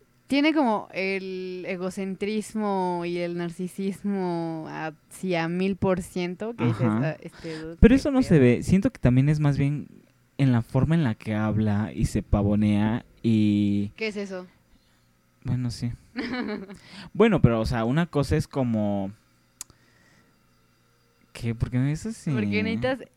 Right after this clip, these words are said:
Speaker 1: o sea, para pavonearte y hablar de cierta manera y así, necesitas como ese ego y ese egocentrismo y ese narcisismo para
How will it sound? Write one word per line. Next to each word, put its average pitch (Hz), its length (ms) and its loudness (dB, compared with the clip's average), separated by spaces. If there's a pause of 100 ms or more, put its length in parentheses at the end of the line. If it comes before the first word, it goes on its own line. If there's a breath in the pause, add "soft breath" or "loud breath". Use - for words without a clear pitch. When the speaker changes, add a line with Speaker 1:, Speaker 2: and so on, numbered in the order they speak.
(100)
Speaker 1:
o 196 100 -8
sea, 185 140 -6
para 180 260 -8
pavonearte 185 840 -10
y 202 100 -8
hablar 170 440 -8
de 180 100 -8
cierta 180 340 -12
manera 175 400 -10
y 165 80 -8
así, 165 220 -12
necesitas 180 320 -10
como 175 200 -8
ese 185 420 -8
ego 175 260 -8
y 196 100 -8
ese 180 180 -10
egocentrismo 165 960 -10
y 160 160 -10
ese 165 200 -12
narcisismo 160 800 -14
para 151 280 -6